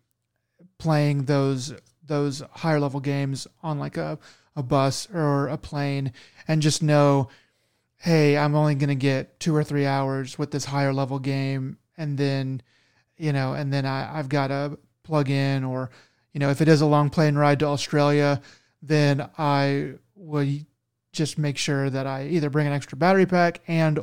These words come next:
or, uh, make sure to play indie games. But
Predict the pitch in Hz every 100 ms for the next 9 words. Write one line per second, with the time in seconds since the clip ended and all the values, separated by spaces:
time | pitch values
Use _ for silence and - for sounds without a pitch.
0 | - 156 151 147 143 - _ _ _ _
1 | _ - 147 135 131 131 _ _ 147 143
2 | - 135 127 147 135 139 139 139 143 139
3 | 139 - _ _ _ _ 139 143 -